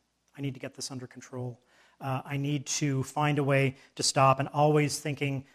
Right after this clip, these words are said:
"Someday this will get easier, someday this will get easier." And, uh, it continued on, uh, for almost twenty years. Uh, it was about eighteen years. Uh, and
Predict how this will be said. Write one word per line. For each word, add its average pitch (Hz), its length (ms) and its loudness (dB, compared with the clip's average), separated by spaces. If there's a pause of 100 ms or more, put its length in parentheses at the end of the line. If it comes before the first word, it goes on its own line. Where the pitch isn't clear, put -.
"Someday 170 380 4
this 147 160 -2
will 147 80 -6
get 127 120 -4
easier, 131 260 -4
someday 127 320 -8
this 120 160 -8
will - 80 -20
get 120 120 -20
easier." 120 300 -16 (420)
And, 139 560 -2 (1500)
uh, 131 420 -2
it 165 100 -10
continued 156 440 0
on, 127 300 -2 (400)
uh, 135 280 2
for 139 580 -2 (100)
almost 226 300 0
twenty 185 200 -4
years. 147 460 -2 (100)
Uh, 143 280 -2
it 139 40 -10
was 135 100 -6
about 147 200 -10
eighteen 165 320 -6
years. 131 340 -6 (480)
Uh, 139 280 -4
and 147 520 -2